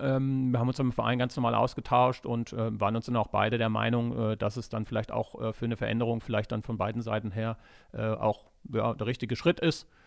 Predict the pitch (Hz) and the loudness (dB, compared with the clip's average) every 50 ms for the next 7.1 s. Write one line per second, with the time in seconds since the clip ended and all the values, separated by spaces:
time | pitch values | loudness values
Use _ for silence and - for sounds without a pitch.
0 | _ _ _ - 131 123 120 120 117 - - - 131 117 113 113 107 113 110 107 | _ _ _ -6 -2 0 0 0 -2 -2 -4 -4 -2 0 0 0 0 0 -2 -4
1 | 101 - - 156 139 - 104 104 107 104 117 - - 120 113 104 - _ - - | -4 -6 -12 -10 -4 -2 0 2 2 0 0 -2 -4 -4 -6 -6 -8 _ -6 -4
2 | 123 113 117 - - - - 107 110 110 120 110 107 110 110 123 113 117 120 117 | -2 0 0 -2 -2 -4 0 0 2 4 4 4 4 4 2 2 2 2 2 0
3 | 113 107 - - - - - 110 123 - - 131 113 117 - - 131 113 123 127 | 0 -2 -4 -10 -8 -2 0 0 0 2 2 2 2 2 0 -2 -2 0 2 4
4 | 143 147 120 143 135 127 - - - _ - - - _ _ - - 127 117 - | 4 4 4 2 0 -2 -4 -10 -20 _ -20 -20 -20 _ _ -8 -6 -2 0 2
5 | 113 117 - - 120 117 120 123 123 113 - - - 117 117 120 110 117 110 107 | 2 2 2 4 4 4 4 4 2 -2 -8 -10 -6 -4 -4 -2 -2 -2 -2 -2
6 | - - - 107 104 107 107 107 113 - - - 117 101 - - - 113 107 107 | -4 -6 -6 -4 -4 -2 -4 -4 -8 -10 -10 -8 -8 -8 -8 -8 -6 -4 -4 -4
7 | 107 107 | -4 -6